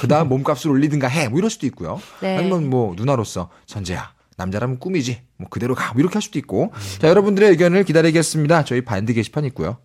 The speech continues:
Speaker 1: 오십 원의 유료 문자 샵 일공사오도 열려 있습니다. 여러분들 의견 기다리면서 노래 한 곡 듣고 갈게요. 어, 제가 정말 좋아하는 밴드네요. 마이 언트 메리가 부릅니다.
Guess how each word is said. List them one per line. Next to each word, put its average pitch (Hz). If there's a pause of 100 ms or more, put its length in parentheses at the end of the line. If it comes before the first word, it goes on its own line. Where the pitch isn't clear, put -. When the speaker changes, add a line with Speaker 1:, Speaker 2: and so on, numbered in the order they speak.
Speaker 1:
오십 107
원의 143
유료 139
문자 135
샵 -
일공사오도 139
열려 131
있습니다. 95 (480)
여러분들 107
의견 95
기다리면서 123
노래 143
한 147
곡 147
듣고 139
갈게요. 92 (800)
어, 110
제가 110
정말 120
좋아하는 110
밴드네요. 82 (260)
마이 123
언트 127
메리가 92
부릅니다. 101